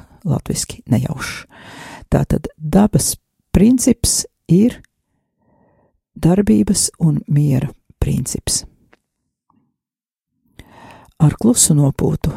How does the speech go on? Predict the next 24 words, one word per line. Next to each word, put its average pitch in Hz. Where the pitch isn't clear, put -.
brālis 156
atgriežas 143
pie 175
lasīšanas. -
Kā 233
es 196
šajā 185
te 226
varu 160
atrast 156
Dievu? 170
Viņš 156
uzdod 139
jautājumu 139
pats -
sev. 135
Tas -
ir -
svarīgs 170
jautājums. 151
Ne 165
tikai 170
dominikāņu 135
brālim, 147